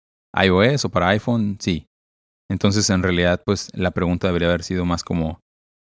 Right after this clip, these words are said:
"Si compran una aplicación y la aplicación está disponible en Android y está disponible en Apple, ¿ustedes la van a borrar de Android?".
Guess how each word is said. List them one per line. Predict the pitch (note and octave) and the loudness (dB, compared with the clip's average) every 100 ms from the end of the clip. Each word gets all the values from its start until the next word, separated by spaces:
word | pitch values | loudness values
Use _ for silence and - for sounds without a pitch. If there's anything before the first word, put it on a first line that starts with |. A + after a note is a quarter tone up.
| _ _ - | _ _ -12
"Si | - | -10
compran | - F#2+ F2+ A2 | -4 0 2 4
una | G#2+ A2+ | 4 2
aplicación | - A2+ A#2+ - G#2+ F2+ | -2 -2 -2 0 0 0
y | |
la | E2+ | -2
aplicación | E2 F2 E2 F2 | -4 -6 -4 -2
está | F#2 - | -2 -2
disponible | F#2 - E2+ E2+ F2 | -4 -4 -4 -2 -2
en | F2+ | -2
Android | F2+ F2 E2 D#2 | -2 -2 -4 -6
y | |
está | E2 E2+ | -8 -6
disponible | E2 - F2+ E2+ E2+ | -6 -8 -6 -4 -4
en | F2 | -4
Apple, | F2 E2+ D#2+ - - _ _ _ _ - | -4 -6 -8 -10 -14 _ _ _ _ -14
¿ustedes | G#2+ - F#2+ F#2 F2 E2 - - | -14 -4 0 0 0 -4 -10 -16
la | F2+ E2+ | -6 -2
van | E2 E2+ | 0 0
a | F2+ | 0
borrar | E2 E2 E2+ E2+ | -2 -2 -2 -2
de | E2 E2 | -4 -6
Android?". | F2+ G2+ B2 D3 | -2 0 2 0